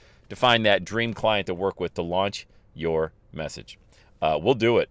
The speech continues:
in record time, faster than you'd ever get there on your own. Go to launch with sam dot com. Launch with sam dot com. I will call you. So here's the thing,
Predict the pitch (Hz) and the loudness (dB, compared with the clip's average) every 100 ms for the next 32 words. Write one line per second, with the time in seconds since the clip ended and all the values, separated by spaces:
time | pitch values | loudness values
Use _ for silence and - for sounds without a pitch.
0 | - 90 82 90 95 87 90 80 - 101 | -4 -4 0 0 0 -4 -4 -4 -4 -2
1 | 92 - 73 73 76 73 71 76 - 67 | -2 -4 -12 -12 -8 -8 -6 -10 -8 -8
2 | 65 67 69 71 98 92 95 87 82 - | -8 -8 -6 0 2 4 2 2 -4 -2
3 | 78 67 65 64 - 69 69 98 175 - | -4 -4 -6 -8 -6 -6 2 6 6 4
4 | 87 - 82 71 69 - 143 170 185 185 | -4 -10 -10 -6 -8 -2 4 6 8 6
5 | 156 131 131 123 135 143 147 147 120 - | 6 4 4 6 8 8 8 8 6 2
6 | _ - - - - - 123 117 113 _ | _ -20 -20 -20 -8 6 10 10 8 _
7 | _ - 113 123 110 101 - 67 | _ -6 2 2 2 -4 -8 -10